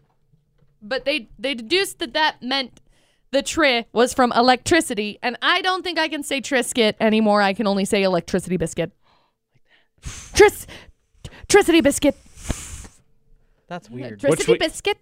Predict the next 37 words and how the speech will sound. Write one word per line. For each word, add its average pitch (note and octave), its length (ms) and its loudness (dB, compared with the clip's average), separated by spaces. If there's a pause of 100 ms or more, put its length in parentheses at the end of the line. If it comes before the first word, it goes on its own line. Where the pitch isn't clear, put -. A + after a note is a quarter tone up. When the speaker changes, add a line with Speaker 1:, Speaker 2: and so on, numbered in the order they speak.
(100)
Speaker 3:
which D3+ 280 -2
we D#3+ 140 -2
Speaker 1:
That's - 140 -10
Speaker 3:
all D3+ 260 2
agree C3+ 400 -2
is, A2+ 320 -4
like, A2+ 240 -6
the B2 120 -4
worst A2+ 280 -8
cracker. G2+ 360 -10 (360)
Speaker 1:
No, D4 320 2
I A#3 140 -2
love C4+ 240 0
Triscuits. - 580 -8 (120)
Speaker 3:
Oh, D#3 200 -14
they're, A#3 160 -10 (140)
no, F#3 120 -20 (280)
they're, G#3+ 120 -14 (280)
they - 80 0
Speaker 1:
Guys, E4+ 260 4
Speaker 3:
suck. - 340 -8
Speaker 1:
no, D#4 180 0
they C4 160 -4
don't. A3 340 -4
Speaker 2:
I D4 100 2
don't E4 100 0
Speaker 1:
I'm D4+ 40 -4
Speaker 2:
think C#4+ 140 -12
I've A#3 80 -8
ever D3+ 220 -10
bought A#2+ 320 -14
'em. A2 200 -18 (220)
Speaker 1:
Ew, F#3 200 2
Speaker 3:
Wits, E3 180 2
Speaker 1:
you're G#4 100 6
a D#4+ 260 4
weirdo. F3 580 2